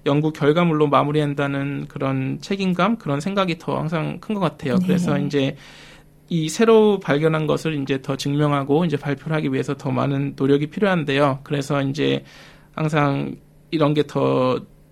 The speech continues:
Speaker 1: 열심히 하게 되는 동기부여가 되는 것 같습니다.
Speaker 2: 네.
Speaker 1: 그리고 또 다르게 이제 다른 방향으로 보면은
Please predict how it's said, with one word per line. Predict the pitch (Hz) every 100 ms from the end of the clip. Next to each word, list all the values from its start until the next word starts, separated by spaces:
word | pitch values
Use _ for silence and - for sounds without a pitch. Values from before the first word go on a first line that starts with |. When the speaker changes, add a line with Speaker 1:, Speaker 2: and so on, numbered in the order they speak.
| _
Speaker 1:
열심히 | 139 135 185
하게 | 170 160
되는 | 147 143
동기부여가 | 147 147 147 151 143 143 135 139 139
되는 | 143 143
것 | 139
같습니다. | 131 - - - -
Speaker 2:
네. | 190 175 175 175 190 180 165 170 - - -
Speaker 1:
그리고 | - 180
또 | 185 240
다르게 | 165 170 175 180 175 - -
이제 | 156 147
다른 | 147 156 165 170 165
방향으로 | 160 151 151 147 147
보면은 | 147 143 143 170 135